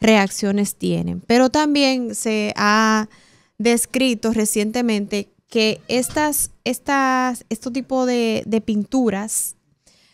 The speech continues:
pueden absorberse y tener efectos sobre la salud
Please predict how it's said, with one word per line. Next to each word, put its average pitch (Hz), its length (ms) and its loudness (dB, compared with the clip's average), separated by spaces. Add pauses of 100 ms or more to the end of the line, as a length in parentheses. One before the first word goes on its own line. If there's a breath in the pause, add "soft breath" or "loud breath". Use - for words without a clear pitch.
(140)
pueden 262 560 4 (640)
absorberse 226 1120 0
y 214 120 -4
tener 214 320 0
efectos 254 720 -2
sobre 269 640 -2 (160)
la 220 200 0
salud 214 400 -2